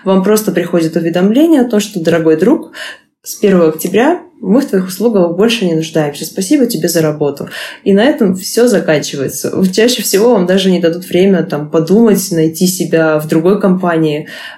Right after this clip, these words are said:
Как бывает, э, если вы работаете по трудовому договору, у вас есть две недели на отработке. Такого, скорее всего, вам не дадут. И вот здесь, конечно, уже возникают конфликтные ситуации.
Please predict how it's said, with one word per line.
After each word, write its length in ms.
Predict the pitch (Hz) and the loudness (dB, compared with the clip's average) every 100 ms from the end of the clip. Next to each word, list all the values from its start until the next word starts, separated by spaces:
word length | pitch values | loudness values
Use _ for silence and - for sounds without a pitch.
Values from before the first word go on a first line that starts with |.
| - - | -20 -4
Как 300 | 175 - 170 | -4 -4 -8
бывает, 580 | 160 170 170 156 156 - | -6 -2 0 0 0 -4
э, 340 | 160 151 151 151 | -2 0 -2 -4
если 260 | 160 160 170 | -6 -2 0
вы 120 | 156 | 0
работаете 440 | 160 160 156 135 | 0 -2 -4 -6
по 80 | - | -4
трудовому 460 | - 156 156 151 147 | -4 0 0 0 -4
договору, 520 | - 160 170 285 233 | -4 0 2 4 4
у 40 | |
вас 240 | 170 185 170 | 2 0 -2
есть 100 | 156 | -2
две 140 | 151 | 0
недели 300 | 156 156 151 | 0 0 -2
на 120 | 147 | -4
отработке. 540 | 147 160 156 151 143 - | -6 -4 -2 -4 -6 -6
Такого, 300 | - 269 285 | -4 0 0
скорее 260 | 247 190 180 | 0 2 2
всего, 260 | 180 175 | 2 0
вам 140 | 165 165 | 2 0
не 120 | 160 | 0
дадут. 380 | 165 214 349 - - - - | 0 2 0 -2 -16 -18 -12
И 200 | - 277 | -2 2
вот 160 | 285 240 | 2 2
здесь, 280 | 185 208 233 | 2 2 2
конечно, 460 | 190 175 214 190 | 0 0 0 0
уже 280 | 165 160 175 | 0 0 0
возникают 640 | 185 175 156 - 156 165 | 0 -2 -4 -4 -2 -2
конфликтные 480 | 165 165 - 160 160 | -2 -6 -4 -4 -4
ситуации. 760 | - - 165 143 131 - 180 | -6 -4 -2 -2 -4 -8 -10